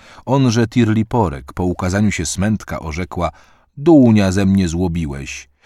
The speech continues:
ale to dla Mazułów i dla Litełatuły”. Jako że mimo nakazywanych wierszyków o krowie w kropki bordo kręcącej mordą, nie mogła tego R opanować.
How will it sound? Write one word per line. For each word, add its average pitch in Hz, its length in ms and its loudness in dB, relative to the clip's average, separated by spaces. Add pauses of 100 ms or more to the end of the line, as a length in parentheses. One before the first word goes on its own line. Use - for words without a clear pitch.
(120)
ale 139 240 2
to 139 160 0
dla 131 220 4
Mazułów 135 600 2
i 160 60 -6
dla 139 240 4
Litełatuły”. 131 920 -2 (920)
Jako 208 320 -6
że 135 140 0
mimo 135 260 0
nakazywanych 101 760 -2
wierszyków 80 640 -10
o 85 140 -8
krowie 85 440 -4
w - 80 -18
kropki 87 380 -8
bordo 76 380 -6
kręcącej 85 540 -8
mordą, 151 360 -4 (400)
nie 226 140 0
mogła 180 280 -2
tego 117 320 -6
R 90 220 -4
opanować. 65 840 -14